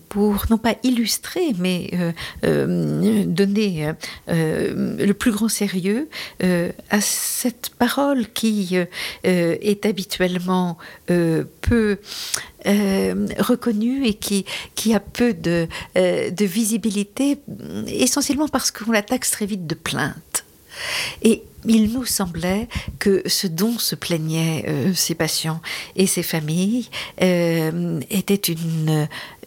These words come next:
une plainte essentielle au plan éthique, que nous avions là, euh, à, euh, considérer, euh, ce qui, euh, euh, prenait la forme d'une protestation, d'une tentative d'explication,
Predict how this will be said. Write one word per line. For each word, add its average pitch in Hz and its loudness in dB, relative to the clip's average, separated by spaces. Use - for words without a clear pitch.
une 175 2
plainte 202 0
essentielle 190 -2
au - -6
plan - -6
éthique, - -8
que 202 4
nous 185 2
avions 202 0
là, 185 2
euh, 160 0
à, 160 4
euh, 170 0
considérer, 185 0
euh, 117 2
ce - 0
qui, 208 -2
euh, 175 0
euh, 175 2
prenait 190 2
la 170 0
forme 190 0
d'une 175 -6
protestation, 185 -2
d'une 185 -2
tentative - 0
d'explication, - -4